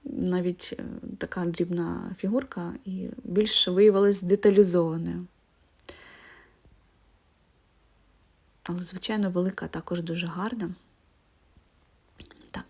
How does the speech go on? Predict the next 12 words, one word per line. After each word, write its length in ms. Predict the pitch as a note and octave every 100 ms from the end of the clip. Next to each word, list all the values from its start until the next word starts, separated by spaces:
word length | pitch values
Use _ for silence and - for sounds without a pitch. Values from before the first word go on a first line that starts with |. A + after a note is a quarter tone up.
| -
і 200 | G#3+ A#3
ось 300 | A#3+ G#3 -
попелюшка, 760 | - F3+ - E3+ G3 A#3+ - G#3
майже 380 | F3+ G3 F#3 F3+
також 400 | - F3+ F3 F3 -
однакові, 720 | F3 E3+ G#3 - A#3 A#3 A#3+ - - - - - _
в 60 | -
однаковій 600 | F3+ F3+ F#3+ - F3 F3+
позі, 640 | F3 - G#3+ A#3 A3+ A3+
з, 220 | A3 - E3+
е, 420 | F3 F3+ F3+ F3+ F3+ - - _ - -
туфелькою, 760 | G#3 A#3 A#3 A3 A3+ A3 A3+